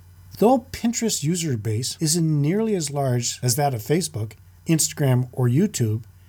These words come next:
it's important to keep in mind that the users are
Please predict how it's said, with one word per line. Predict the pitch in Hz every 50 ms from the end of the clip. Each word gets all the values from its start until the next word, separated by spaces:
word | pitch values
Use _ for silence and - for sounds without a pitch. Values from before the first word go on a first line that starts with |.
| - -
it's | 220 - -
important | 233 208 214 - - 294 320 294 254
to | 220 180
keep | - - 226 214 220
in | 180
mind | 156 165 165 160 147 117 104 104 113 107 - - - -
that | - 147 139
the | - 127
users | 127 131 156 190 208 196 156 139 120 120 120 120 - - -
are | 120 117